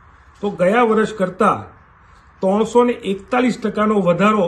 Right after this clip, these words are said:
out of school ચિલ્ડ્રનમાં થયો છે. ગયા વર્ષે પંચાવન હજારથી વધુ બાળકોએ સ્કૂલ છોડી હતી, out of school ચિલ્ડ્રન હતા, ત્યારે વે-, વર્ષ બે હજાર પચીસ છવ્વીસમાં આંકડો વધી અને બે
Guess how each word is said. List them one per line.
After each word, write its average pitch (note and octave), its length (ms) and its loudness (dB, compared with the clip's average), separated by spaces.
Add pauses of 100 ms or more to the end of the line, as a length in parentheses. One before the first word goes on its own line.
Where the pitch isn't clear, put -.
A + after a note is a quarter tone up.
(140)
out G3 220 -2
of G3+ 80 -4
school F#3+ 240 -4
ચિલ્ડ્રનમાં D#3+ 460 -6
થયો G#2 220 -16
છે. - 100 -20 (680)
ગયા E3+ 220 0
વર્ષે G#3+ 280 0
પંચાવન G3+ 600 -2
હજારથી G3+ 280 -2
વધુ F3 260 -2
બાળકોએ F#3+ 460 0
સ્કૂલ F#3+ 280 -6 (460)
છોડી F3 320 0
હતી, G3 160 -2
out E3+ 240 0
of G3 160 -2
school G#3 200 0
ચિલ્ડ્રન G3 440 2
હતા, G3+ 200 0 (760)
ત્યારે F#3+ 280 4 (320)
વે-, F3+ 220 -2
વર્ષ G#3+ 280 0
બે G#3+ 100 4
હજાર G#3+ 180 2
પચીસ G3+ 560 -4
છવ્વીસમાં F#3 560 -2
આંકડો F3 380 -2
વધી E3 380 0 (460)
અને E3+ 200 -4
બે E3+ 280 0